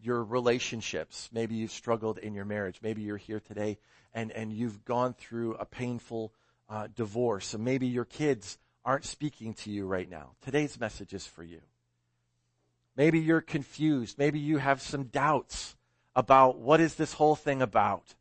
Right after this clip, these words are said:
And, and maybe you struggled with, uh, with an addiction, or maybe you feel like you're broken. Today's message is for you. Maybe you're here today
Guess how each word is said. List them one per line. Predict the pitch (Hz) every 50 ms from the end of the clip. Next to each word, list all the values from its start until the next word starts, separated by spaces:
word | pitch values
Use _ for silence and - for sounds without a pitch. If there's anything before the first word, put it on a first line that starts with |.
| _ _ _ _ _ _ _ _ _ _ _ -
And, | 131 131 131 127 -
and | 139 139 135 127 131
maybe | 143 151 156 156
you | 147 143 143 131
struggled | - - - - 156 160 160 131 120 117 107
with, | 110 110 107 - - - _ _ _ _ _ -
uh, | 110 110 107 104 101 - _ 120 - 101
with | 123 135 131
an | 139 135
addiction, | 135 139 117 147 185 185 - - - - 107 101 95
or | 101 110 117
maybe | 123 135 147 151 139 139 135 131 127 _ _ _ _ _
you | - 135 139
feel | - - 156 151 151 143
like | 139 135 131 - -
you're | 127 139 139
broken. | 127 110 - - 113 117 131 143 - - 113 98 90 82 - _ _ _ _ _ _ _ _ _ _ _ _ _ _ _ _ _ _ -
Today's | 117 123 123 131 139 - - -
message | 117 117 117 - - 113 95 - - - - - _ _ _ _ _ _
is | - 113 -
for | - - - 101 107
you. | 101 101 104 95 85 - - _ _ _ _ _ _ _ _ _ _ _ _ _ _ _ _ _ _ _ _ _ _ _ _ -
Maybe | 139 160 160 175 170
you're | 165 156 160
here | 139 160 165
today | 160 - 165 151 156 160 160 147 139